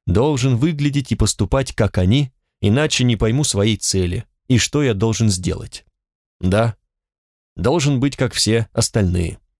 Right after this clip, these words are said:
пусть даже совершенно не понимая, как и почему.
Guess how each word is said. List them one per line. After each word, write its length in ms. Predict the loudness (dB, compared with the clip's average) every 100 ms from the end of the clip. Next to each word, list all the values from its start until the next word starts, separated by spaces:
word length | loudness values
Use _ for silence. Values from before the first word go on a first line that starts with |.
| _ _ _ _
пусть 220 | 0 2
даже 220 | 2 0 0
совершенно 520 | 0 0 2 2 2
не 120 | 2
понимая, 500 | 2 2 2 2 -2
как 260 | -2 -4 -4
и 40 |
почему. 520 | -6 -4 -2 -4 -6